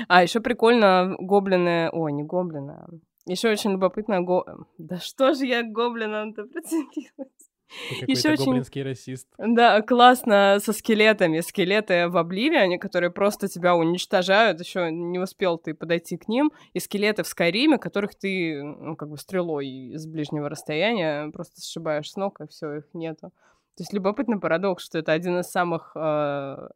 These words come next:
Speaker 1: опасных таких рядовых противников в Обливионе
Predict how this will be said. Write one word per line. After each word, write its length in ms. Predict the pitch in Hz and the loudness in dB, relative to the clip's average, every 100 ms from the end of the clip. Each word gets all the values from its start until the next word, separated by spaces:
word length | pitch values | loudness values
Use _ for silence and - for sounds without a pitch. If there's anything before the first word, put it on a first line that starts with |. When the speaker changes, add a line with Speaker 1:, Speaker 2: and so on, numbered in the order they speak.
| _ _ | _ _
Speaker 1:
опасных 600 | 185 - 180 180 175 156 | -2 4 4 4 -4 -6
таких 300 | - 156 - | -10 -16 -12
рядовых 380 | 175 175 175 160 | -4 0 0 -2
противников 560 | 165 160 156 151 - - | -6 -6 -6 -8 -10 -10
в 40 | |
Обливионе 680 | 151 190 330 277 156 156 | -8 -2 0 0 0 -4